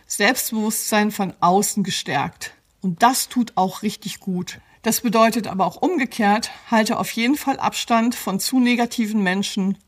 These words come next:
oder toxischen Menschen, die dich runterziehen oder mit dir respektlos umgehen.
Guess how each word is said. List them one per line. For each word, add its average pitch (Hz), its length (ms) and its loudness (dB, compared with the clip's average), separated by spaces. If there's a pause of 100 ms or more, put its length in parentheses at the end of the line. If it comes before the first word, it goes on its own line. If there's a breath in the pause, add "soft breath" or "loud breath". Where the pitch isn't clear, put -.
(120)
oder 175 240 -4
toxischen 214 600 -2
Menschen, 180 440 -2 (460 loud breath)
die 196 80 -2
dich 180 200 -4
runterziehen 214 920 2 (400 soft breath)
oder 226 240 4
mit 214 240 4
dir 196 160 2
respektlos 202 800 0
umgehen. 175 600 -2